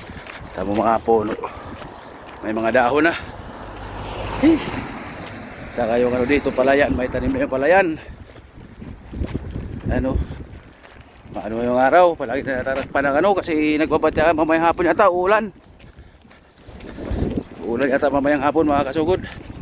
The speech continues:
Ito ang bulaklak, oh. Ah, mabango to, bulak na to, mabango. Ayan.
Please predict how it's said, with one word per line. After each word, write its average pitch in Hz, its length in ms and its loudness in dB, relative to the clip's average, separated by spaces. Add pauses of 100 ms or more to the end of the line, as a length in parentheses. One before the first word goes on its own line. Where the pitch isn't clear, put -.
(680)
Ito 117 160 0
ang 113 160 -2
bulaklak, 117 400 0
oh. - 220 -10 (1500)
Ah, 87 280 -10
mabango 123 240 0
to, 110 160 -4
bulak 107 220 -2
na 110 100 -4
to, 123 100 0
mabango. 113 380 0 (1300)
Ayan. 90 160 -10